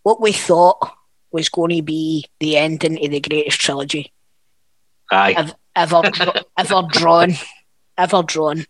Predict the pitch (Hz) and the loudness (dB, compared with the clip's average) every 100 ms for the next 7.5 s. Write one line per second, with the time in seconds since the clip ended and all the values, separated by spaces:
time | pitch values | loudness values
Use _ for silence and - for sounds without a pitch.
0 | - - - 180 165 - - - - - | -16 -18 -4 -2 0 -2 -4 -2 -2 -2
1 | - - - - 196 214 208 202 - 196 | -6 -4 -8 -6 2 4 4 2 0 -10
2 | - 202 220 - 202 185 165 160 160 160 | 0 2 2 2 2 2 0 0 2 0
3 | 139 175 _ - 151 147 - - 147 - | -2 -10 _ -4 -2 -2 -6 -4 -4 0
4 | 151 156 156 - 151 147 - - 139 139 | 4 4 4 2 2 -2 -4 -2 0 2
5 | - 160 - - - _ 175 208 - 226 | 2 -2 -4 -12 -12 _ -4 0 2 2
6 | - 202 196 180 175 170 151 - 151 160 | 4 2 2 2 4 2 0 -6 -2 0
7 | 175 180 175 170 | 0 -2 -2 -2